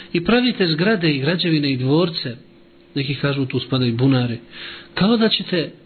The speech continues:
zauvijek živjeti. A nije im bilo potrebno, jer su živjeli u šatorima, kao što smo rekli, sa ogromnim stubom, jer su bili beduinsko pleme. Ali su i pored toga, iz svoje želje za dugovječnim životom,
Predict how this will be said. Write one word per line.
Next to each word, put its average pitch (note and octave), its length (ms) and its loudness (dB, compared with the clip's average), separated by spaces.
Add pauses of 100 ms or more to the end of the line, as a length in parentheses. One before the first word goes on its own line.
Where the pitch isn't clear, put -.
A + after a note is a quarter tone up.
(120)
zauvijek A3 460 2
živjeti. D#3+ 520 0 (1160)
A D3+ 120 0
nije A#3 180 4
im G3+ 80 4
bilo G3+ 180 2
potrebno, C3 480 -2
jer C3+ 140 0
su C#3+ 140 -2
živjeli E3 360 4
u C#3+ 40 0
šatorima, C#3+ 520 -2
kao D3+ 160 0
što C3+ 120 -6
smo C3 160 0
rekli, D#3+ 260 -2 (460)
sa - 120 -10
ogromnim B2+ 680 0
stubom, C#3+ 320 0
jer B2 80 0
su - 140 -2
bili D3 180 2
beduinsko B2+ 520 0
pleme. B2 300 -2 (760)
Ali A3+ 180 4
su A#3 160 -2
i A3 60 0
pored A#3 280 0
toga, G3 360 0 (800)
iz A#2 80 -2 (280)
svoje D3 280 0
želje C#3+ 460 0
za B2 160 -4
dugovječnim C3 720 0
životom, A#2 560 -4